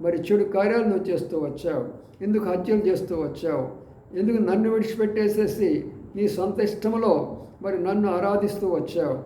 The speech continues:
ఇవన్నిటినీ ఆయన అడిగినప్పుడు ఏం చెప్పగలం మనము? ఏం చెప్పలేము కదా.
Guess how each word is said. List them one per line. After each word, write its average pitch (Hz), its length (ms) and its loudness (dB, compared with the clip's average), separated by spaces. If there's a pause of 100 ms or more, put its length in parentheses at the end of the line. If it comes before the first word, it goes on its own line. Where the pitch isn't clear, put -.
(380)
ఇవన్నిటినీ 226 880 2
ఆయన 170 300 0
అడిగినప్పుడు 156 600 -2 (1120)
ఏం 202 180 4
చెప్పగలం 196 600 -2
మనము? 196 520 -4 (1500)
ఏం 208 200 4
చెప్పలేము 190 560 0
కదా. 156 580 -2